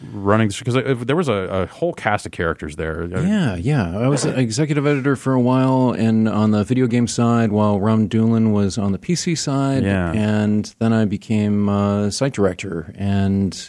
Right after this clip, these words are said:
Speaker 2: you know, eventually, uh, passed on all of the fun things about that job to other people,
Speaker 1: <laughs> Yeah.
Speaker 2: unfortunately, and, uh, uh, so
Speaker 1: Weird how that works. <laughs>
Speaker 2: Yeah, yeah. So, you know, there was a, there was a point where GameSpot had some layoffs, and I'm like, "Oh, let me throw my hat into the ring there." And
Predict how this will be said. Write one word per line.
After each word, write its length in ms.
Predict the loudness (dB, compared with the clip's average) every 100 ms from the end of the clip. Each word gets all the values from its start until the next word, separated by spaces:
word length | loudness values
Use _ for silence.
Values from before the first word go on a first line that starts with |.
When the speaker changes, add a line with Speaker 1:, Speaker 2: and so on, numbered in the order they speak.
| -8
Speaker 2:
you 80 | -2
know, 420 | 0 2 2 0
eventually, 760 | 0 0 0 0 2 4 2 -2 -18 _ _ -2
uh, 200 | 2 2
passed 360 | 2 2 2 4
on 220 | 4 4
all 240 | 4 2
of 80 | 2
the 100 | 0
fun 320 | 0 2 2
things 420 | 2 2 2 0
about 360 | 0 0 -2 -2
that 220 | -4 -4
job 360 | -2 -2 -2 -4
to 120 | -4
other 140 | -2 -2
people, 460 | 0 2 2 2
Speaker 1:
<laughs> 40 | 2
Yeah. 60 |
Speaker 2:
unfortunately, 760 | 2 2 2 0 -2 -2 -2 0
and, 400 | 0 0 -2 -2
uh, 300 | 0 0 -4 _ _ _ -6
uh, 260 | -4 -2
so 420 | -4 -2 0 0 2
Speaker 1:
Weird 220 | 2 4
how 100 | 4
that 160 | 2 2
works. 380 | -2 -2 -8 -4
<laughs> 0 |
Speaker 2:
Yeah, 680 | 0 2 4 4 4 2 -4 -2
yeah. 400 | 0 2 0 -2
So, 580 | -8 0 2 4 2 0
you 100 | 0
know, 220 | 2 2
there 160 | 2 2
was 160 | 4
a, 180 | 4 4
there 120 | 0
was 100 | -4
a 60 | -6
point 340 | 2 2 4
where 140 | 2 2
GameSpot 440 | 2 0 2 2
had 140 | 2 0
some 140 | -2
layoffs, 540 | 0 2 2 2 -2 -2
and 80 | -2
I'm 80 |
like, 180 | -2 -2
"Oh, 280 | -6 -6 -4 -2
let 100 | 0
me 180 | 0
throw 220 | -2 -2 0
my 180 | 2
hat 320 | 2 2 0 -2
into 160 | -2
the 80 | 0
ring 260 | 2 4 4
there." 300 | 2 0 -2
And 240 | -4